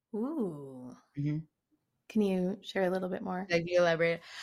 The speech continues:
Speaker 2: I think I can feel things really deeply in the moment, but I'm, uh, very optimistic. I, there's never anything that kinda, like,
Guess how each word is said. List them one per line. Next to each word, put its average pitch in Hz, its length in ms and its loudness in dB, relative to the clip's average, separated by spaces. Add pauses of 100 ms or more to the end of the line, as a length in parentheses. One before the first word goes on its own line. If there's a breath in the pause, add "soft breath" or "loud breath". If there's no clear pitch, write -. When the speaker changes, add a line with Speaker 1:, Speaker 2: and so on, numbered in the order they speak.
(120)
Speaker 2:
I 247 100 6
think 247 300 -2
I 226 80 4
can 208 180 2
feel 233 200 0
things 254 280 -2
really 190 240 0
deeply 165 500 0
in 165 120 2
the 170 80 2
moment, 175 380 -2
but 175 100 2
I'm, 147 200 2 (280)
uh, 135 240 2
very 170 400 8
optimistic. 185 640 0
I, - 180 0
there's 160 240 -2
never 175 300 2
anything 156 400 0
that 147 100 -8
kinda, 143 180 -2
like, 123 240 -4